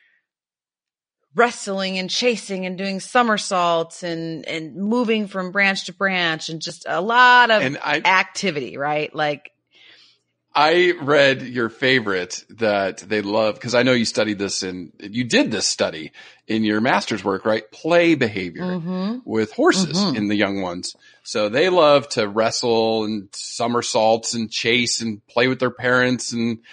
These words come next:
Speaker 2: just, <laughs> they're, they're like our youngsters running around the house crazy. Ah,
Speaker 1: Well,
Speaker 2: you
Speaker 1: and
Speaker 2: know.
Speaker 1: just this evening, Xander was like, "Mommy, throw me on the couch, flip me upside down." I wanted, and then of course Zach is the same thing. "Flip me, throw me, flip me."
Speaker 2: Yeah.
Speaker 1: You know, it's like if somebody, like,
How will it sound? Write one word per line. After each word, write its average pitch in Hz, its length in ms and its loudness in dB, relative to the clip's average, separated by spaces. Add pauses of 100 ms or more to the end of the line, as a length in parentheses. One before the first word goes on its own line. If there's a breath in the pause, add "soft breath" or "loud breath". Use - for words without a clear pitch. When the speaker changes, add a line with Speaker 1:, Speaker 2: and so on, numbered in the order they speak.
(420 loud breath)
Speaker 2:
just, 135 420 0 (440)
<laughs> - 180 -8
they're, - 420 2 (120)
they're 233 240 2
like 214 220 2
our 185 180 6
youngsters 151 560 4
running 151 280 4
around 175 240 8
the 165 40 4
house 175 260 4
crazy. 170 460 0
Ah, 285 180 -2
Speaker 1:
Well, 254 280 6
Speaker 2:
you - 60 0
Speaker 1:
and 320 100 0
Speaker 2:
know. - 40 -2
Speaker 1:
just 320 300 -4
this 311 240 -8
evening, 262 500 -6
Xander 226 320 -6
was 220 220 -8
like, 254 180 -6
"Mommy, 339 600 -2
throw 330 340 -2
me 392 160 -6
on 339 160 0
the 311 80 -4
couch, 302 600 -4
flip - 220 -8
me 339 120 -2
upside 302 400 -4
down." 247 640 0
I 269 140 0
wanted, 302 240 -2
and 226 80 -2
then 214 240 -4
of 185 100 -12
course 190 240 -2
Zach 180 320 0
is 180 120 -8
the 160 40 -20
same 214 300 -4
thing. 269 340 -2
"Flip - 340 -6
me, 339 200 -4
throw 415 340 0
me, 330 180 -4
flip - 320 -6
me." 247 140 -4
Speaker 2:
Yeah. - 160 4
Speaker 1:
You - 80 4
know, 190 140 2
it's 208 120 -4
like 220 140 -2
if 208 80 -8
somebody, 294 400 -4
like, 202 260 2